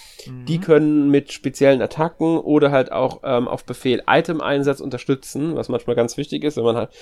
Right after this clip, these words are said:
Speaker 2: dringend heilen muss, kann man das sehr gut nutzen.
Speaker 1: Mhm.
Speaker 2: Ähm, ansonsten sind halt wirklich drei Charaktere drin. Wenn ich mich richtig erinnere, kann man auch wechseln zwischen den aktiven und den nicht aktiven Charakteren.
Speaker 1: Ja,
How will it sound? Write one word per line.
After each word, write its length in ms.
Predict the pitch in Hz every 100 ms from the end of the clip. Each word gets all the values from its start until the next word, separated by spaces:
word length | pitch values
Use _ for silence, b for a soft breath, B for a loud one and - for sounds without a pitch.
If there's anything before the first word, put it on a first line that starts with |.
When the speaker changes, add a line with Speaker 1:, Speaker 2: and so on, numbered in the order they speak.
| B
Speaker 2:
dringend 380 | - 147 135 117
heilen 340 | 127 147 135 113
muss, 260 | 123 131
kann 140 | - 123
man 120 | 117
das 140 | -
sehr 180 | 104 117
gut 160 | - -
nutzen. 380 | 147 - - 175 120
Speaker 1:
Mhm. 240 | 120 180 B B B B B _ - _ _ -
Speaker 2:
Ähm, 380 | 127 127 131 135
ansonsten 300 | 143 151 151
sind 100 | 156
halt 100 | 156
wirklich 200 | 156 -
drei 260 | 131 127
Charaktere 560 | 151 - - - 165 -
drin. 180 | - 160
Wenn 100 | 160
ich 120 | 170
mich 40 | -
richtig 200 | 190 208
erinnere, 160 | 202
kann 160 | 196 180
man 120 | 190
auch 240 | - 170 147 127
wechseln 640 | 143 - - - 127 120
zwischen 320 | 117 135 - 131
den 220 | 127 127 - - _
aktiven 440 | 135 - - 170 156
und 60 |
den 80 | 143
nicht 200 | 147 -
aktiven 340 | 117 - 110
Charakteren. 600 | 110 110 - - - 127 -
Speaker 1:
Ja, 380 | 107 98 104